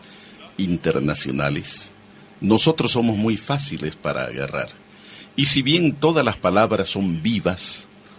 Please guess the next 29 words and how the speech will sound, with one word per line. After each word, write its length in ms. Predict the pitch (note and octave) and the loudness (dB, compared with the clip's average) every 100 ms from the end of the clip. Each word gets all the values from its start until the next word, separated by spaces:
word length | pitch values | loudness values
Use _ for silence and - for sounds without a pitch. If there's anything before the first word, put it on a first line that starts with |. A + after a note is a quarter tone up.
| - | -8
porque 260 | F2+ - D#2 | -6 -4 -6
tienen 340 | D2 F2+ F2 | -4 -2 0
diferencia, 600 | D#2+ - F2 F#2 F2+ F#2+ - | -2 -2 0 0 0 -2 -2
por 140 | D#2 | -4
ejemplo, 480 | D#2+ F#2+ F2+ F#2+ E2+ | -2 -2 -2 -2 -2
cuando 320 | F2+ F2+ F2 | 0 0 2
hablamos 520 | E2+ G2 G#2 G2+ F#2+ | 2 4 4 2 -2
de 120 | - | -4
identidad, 640 | F#2 D#2 E2+ E2 F#2 G2 F#2+ | -4 -4 -6 -6 -2 0 -2
¿qué 180 | - E3 | 0 0
es 140 | - | 2
ser-, 260 | A2+ G2+ - - - - | 0 0 -2 -8 -14 2
qué 200 | D3 B2 | 4 4
es 120 | - | 0
la 140 | F#2 | 0
identidad? 540 | F#2 F2 E2+ E2+ D#2+ D#2 | 0 0 -2 0 -2 -2
¿Quién 240 | - G2+ F2+ | -2 -2 0
soy? 300 | E2+ C#2 - - - - - - - - - - - | -2 -2 -4 -20 -20 -20 -20 -20 -20 -20 -16 -14 -8
Y 60 | - | -4
si 120 | F#2 | 0
vamos 260 | G2 A2+ G#2+ | 2 4 4
a 20 | |
hablar 400 | G2+ A2+ A#2+ A2+ | 6 6 6 6
de 240 | A2 G#2+ | 4 4
la 100 | G#2 | 4
identidad 640 | G#2 G2+ G#2 G#2 G2+ A2+ - | 4 2 2 0 2 4 4
vallense, 600 | E2+ G#2 A2 A#2+ G2+ - F2 | 2 4 4 4 4 2 0
por 160 | F2 | 0
ejemplo, 560 | F2+ A2 G2+ F#2+ F#2+ | 2 4 2 2 -2